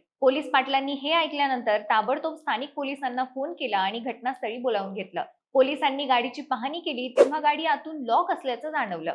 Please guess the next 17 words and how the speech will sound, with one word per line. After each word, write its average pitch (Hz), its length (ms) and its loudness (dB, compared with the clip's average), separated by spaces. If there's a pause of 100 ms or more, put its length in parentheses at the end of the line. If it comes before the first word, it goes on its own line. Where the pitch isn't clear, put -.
(220)
आणि 247 240 -2
आत 262 140 4
बसलेली 262 520 -4
व्यक्ती 247 800 -6
ही 311 60 -2
मृत 285 280 -4
असल्याचं 254 540 -2
दिसलं. 196 320 -6 (200)
पुढे 262 180 4
गाडीच्या 254 440 4
नंबरवरून 269 680 -2
व्यक्तीचं 262 500 -6
नाव 262 160 -2
समोर 254 360 -4
आलं. 156 200 0
गोविंद 277 580 4
जगन्नाथ 233 460 -2